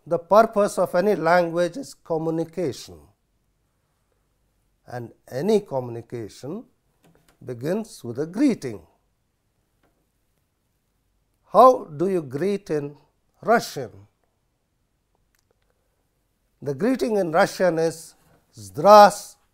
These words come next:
I will try to explain you in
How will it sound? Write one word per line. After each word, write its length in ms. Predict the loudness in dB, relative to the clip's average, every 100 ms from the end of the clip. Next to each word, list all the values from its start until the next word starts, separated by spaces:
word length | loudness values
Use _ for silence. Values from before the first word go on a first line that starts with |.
| _ _ _ _ _ _ _ -4 2 8 8 6 2 -8 -20 -16 -12 -14 -16 _ _ _ _ _ _ _ _ _ _ 0
I 160 | 6
will 140 | 8 6
try 300 | 6 8 8
to 320 | 6 -2 -2 -8 _ _ _ _ -4
explain 560 | -4 -4 8 10 10
you 340 | 8 6 4 0 _ _ -8
in 220 | -8